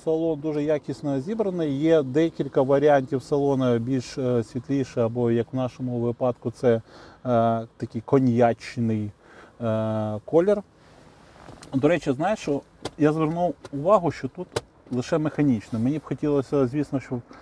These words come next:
в автомобілі, який коштує новий п'ятдесят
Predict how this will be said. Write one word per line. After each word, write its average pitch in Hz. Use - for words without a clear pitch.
в 139
автомобілі, 147
який 135
коштує 143
новий 135
п'ятдесят 131